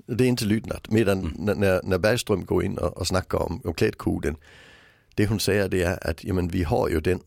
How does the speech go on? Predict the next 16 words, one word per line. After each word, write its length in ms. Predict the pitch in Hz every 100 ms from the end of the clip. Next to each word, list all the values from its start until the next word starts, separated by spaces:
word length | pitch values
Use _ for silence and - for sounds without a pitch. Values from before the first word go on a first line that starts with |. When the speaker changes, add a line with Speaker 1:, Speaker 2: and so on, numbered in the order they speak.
| _
Speaker 1:
för 420 | - - 98 -
att 240 | 76 - - - _ _ -
vi 180 | 92 90
vet 520 | 123 87 73 - -
att 140 | -
följer 420 | - 110 107 110
de 160 | 90 80
den, 180 | 95 90
där 100 | 82
följer 360 | - 92 92
de 160 | 82 82
resten. 380 | 139 - - - -
Det 80 | 98
är 20 |
Speaker 2:
Mm. 100 | 107
Speaker 1:
så 100 | -